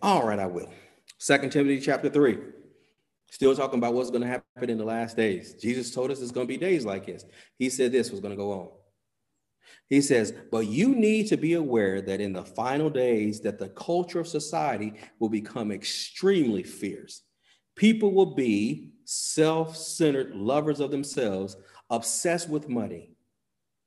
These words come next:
Anybody see that right now? "They will boost, they will boast of great things as they strut around in their arrogant pride and mock all that is right.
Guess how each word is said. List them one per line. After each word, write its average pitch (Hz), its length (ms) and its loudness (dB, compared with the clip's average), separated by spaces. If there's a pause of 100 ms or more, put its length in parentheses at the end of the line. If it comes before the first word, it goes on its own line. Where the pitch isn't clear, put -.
(160)
Anybody 107 280 -4
see 110 140 -8
that 113 100 -2
right 123 140 -6
now? 123 120 -16 (1300)
"They 170 420 8
will 117 120 4
boost, 151 680 0
they 147 100 4
will 143 120 4
boast 156 380 2
of 95 120 -4
great 160 320 0
things 143 340 2
as 98 180 -2
they 143 460 0 (180)
strut - 540 2
around 127 680 -2
in 104 220 -2
their 92 320 -10 (100)
arrogant 160 500 2
pride 92 560 -4 (400)
and 98 260 -6
mock 107 520 -2
all 113 240 0
that 107 120 0
is 101 220 -2
right. 90 280 -6